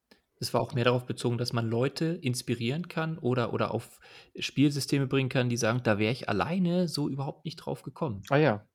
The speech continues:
Speaker 2: ja, ja, ja, das, das, äh, hört man tatsächlich häufiger und das, das freut mich auch immer total.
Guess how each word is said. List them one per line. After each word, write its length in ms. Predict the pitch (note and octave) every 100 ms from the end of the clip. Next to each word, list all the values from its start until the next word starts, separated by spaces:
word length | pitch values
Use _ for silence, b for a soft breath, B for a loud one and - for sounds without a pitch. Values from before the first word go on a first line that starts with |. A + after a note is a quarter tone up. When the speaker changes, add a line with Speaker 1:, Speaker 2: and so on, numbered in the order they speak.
| -
Speaker 2:
ja, 160 | G#2+ -
ja, 80 | B2+
ja, 160 | C3 B2
das, 300 | B2+ - -
das, 280 | C3 -
äh, 180 | - C3+
hört 180 | B2 C#3
man 100 | A#2+
tatsächlich 300 | A#2 B2 A2+
häufiger 500 | A#2 A2 A2+ G#2+ G#2+ -
und 180 | C3
das, 180 | A#2 -
das 140 | C3 B2
freut 380 | - - B2+
mich 140 | B2+ A#2+
auch 60 |
immer 120 | G#2+ G#2+
total. 420 | C#3 - -